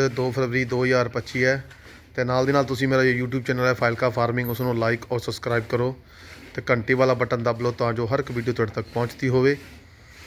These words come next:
ਤੇ ਕਿਸਾਨ ਵੀਰੋ, ਆਪਣੇ ਕੋਲ ਆਹ ਦੇਸੀ ਗਾਵਾਂ ਨੇ ਤੇ ਆਹ ਦੋ ਗਾਵਾਂ ਆਪਣੀਆਂ ਜਿਹੜੀਆਂ ਨਵੀਆਂ ਸੂਈਆਂ ਨੇ ਤੇ ਆਹ ਥੋੜ੍ਹੀ ਪਹਿਲਾਂ ਦੀ ਗਿਰਗ ਨਸਲ ਹੈ ਤੇ ਇਹਦਾ ਬੱਚਾ ਵੀ ਗਿਰ ਨਸਲ ਦਾ ਹੈ। ਆਹ ਵੇਖੋ ਇਹਦੇ ਕੰਨ ਜਿਹੜੇ ਨੇ ਗਿਰ ਨਸਲ ਦੇ ਕਾਫੀ ਵੱਡੇ ਵੱਡੇ ਹੁੰਦੇ ਨੇ।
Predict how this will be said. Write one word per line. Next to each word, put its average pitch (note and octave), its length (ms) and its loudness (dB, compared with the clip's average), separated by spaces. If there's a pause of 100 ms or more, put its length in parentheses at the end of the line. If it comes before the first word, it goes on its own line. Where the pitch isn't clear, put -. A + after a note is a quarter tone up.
(460)
ਤੇ A#2+ 440 2 (300)
ਕਿਸਾਨ C3+ 220 2
ਵੀਰੋ, C#3 140 6
ਆਪਣੇ C3 240 2
ਕੋਲ C3 140 2
ਆਹ C3 80 4
ਦੇਸੀ B2 340 -2
ਗਾਵਾਂ B2+ 240 2
ਨੇ C3 140 -2 (840)
ਤੇ A2 360 -6 (500)
ਆਹ C3 40 0
ਦੋ B2+ 180 2
ਗਾਵਾਂ B2+ 280 4
ਆਪਣੀਆਂ B2 440 0 (180)
ਜਿਹੜੀਆਂ B2 240 0
ਨਵੀਆਂ A#2 320 0
ਸੂਈਆਂ B2+ 280 2
ਨੇ B2 100 4
ਤੇ A#2+ 120 0
ਆਹ A#2+ 100 0
ਥੋੜ੍ਹੀ A#2+ 200 -4
ਪਹਿਲਾਂ B2 280 0
ਦੀ A#2 180 -4
ਗਿਰਗ A#2+ 320 0 (240)
ਨਸਲ B2 260 0
ਹੈ C3 80 0 (640)
ਤੇ B2+ 60 -6
ਇਹਦਾ A#2 100 -4
ਬੱਚਾ A#2+ 240 -2
ਵੀ C#3 100 4
ਗਿਰ C3 180 2
ਨਸਲ C3 300 0
ਦਾ B2 100 0
ਹੈ। A2+ 100 -8 (480)
ਆਹ A#2 100 -12
ਵੇਖੋ A#2 180 -6
ਇਹਦੇ A#2+ 180 -2 (800)
ਕੰਨ B2 240 0
ਜਿਹੜੇ A#2 180 2
ਨੇ A2+ 160 -4 (640)
ਗਿਰ B2 100 2
ਨਸਲ B2 240 0
ਦੇ A#2+ 80 2
ਕਾਫੀ B2 240 0
ਵੱਡੇ A#2 200 0
ਵੱਡੇ A#2 220 0
ਹੁੰਦੇ A2+ 260 -2
ਨੇ। B2 160 -4